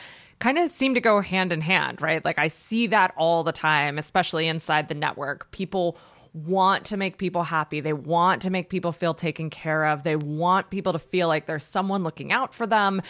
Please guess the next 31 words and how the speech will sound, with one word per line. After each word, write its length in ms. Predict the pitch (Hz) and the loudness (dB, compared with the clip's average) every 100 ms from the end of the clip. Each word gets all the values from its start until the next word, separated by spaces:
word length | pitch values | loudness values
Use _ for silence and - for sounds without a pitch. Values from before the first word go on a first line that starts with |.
| - - - | -12 -8 0
that, 460 | 170 160 156 - - | 4 4 4 0 0
um, 460 | 170 151 151 151 - - | 2 2 0 -6 -12 -4
they 140 | 175 | -2
haven't 340 | 160 196 185 175 | 0 0 0 -2
just 200 | 175 - | -6 -2
thrown 280 | 170 160 160 | 0 2 2
their 100 | 156 | 2
money 320 | 165 170 160 | 2 2 2
at 100 | 147 | 2
a 60 | |
big 220 | 143 156 - | 0 -2 -2
corporation, 720 | 151 - 151 180 160 165 156 | -4 0 2 2 2 0 0
but 140 | 143 | -2
there's 240 | 143 143 143 | 0 -2 0
a, 40 | |
like, 220 | 143 135 | 0 0
a 60 | 143 | -2
real 320 | 135 165 160 | 0 2 2
human 340 | 147 156 143 139 | 0 -2 -6 -2
being 400 | 180 190 170 156 | 0 2 2 0
behind 380 | 151 151 151 | 0 0 2
it. 200 | 151 147 - - - - | 2 2 -2 -12 -20 -4
And 240 | 175 175 160 | 0 0 0
so 680 | - - 185 170 165 165 - | -2 2 4 4 4 0 -2
that 360 | 170 165 160 - | 2 4 4 0
high 340 | 175 165 175 | 0 2 2
value 640 | 165 180 180 175 165 160 | 2 2 4 4 2 0
for 480 | 156 - 170 156 151 | -2 -4 0 2 2
exceptional 680 | - - - 160 - 170 165 | 0 -6 0 0 0 -2 -2
customer 520 | - 170 - 175 160 | 0 -4 -2 -2 -2
support 840 | 156 - - - 277 196 165 - | -2 -6 -8 -2 2 2 2 -2